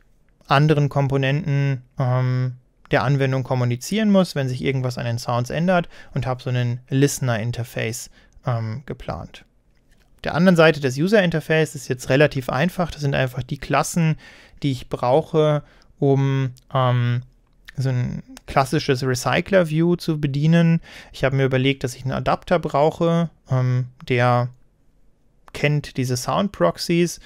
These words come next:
und, ähm, hilft einem Recycler-View dabei, äh, dieses Grid mit den Buttons anzuzeigen.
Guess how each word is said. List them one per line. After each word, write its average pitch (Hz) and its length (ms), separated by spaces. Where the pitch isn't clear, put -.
und, 131 640
ähm, 123 520
hilft 160 500
einem 131 480
Recycler-View 147 760
dabei, 139 640
äh, 127 340
dieses 127 300
Grid - 320
mit 143 100
den 123 140
Buttons 180 340
anzuzeigen. 151 880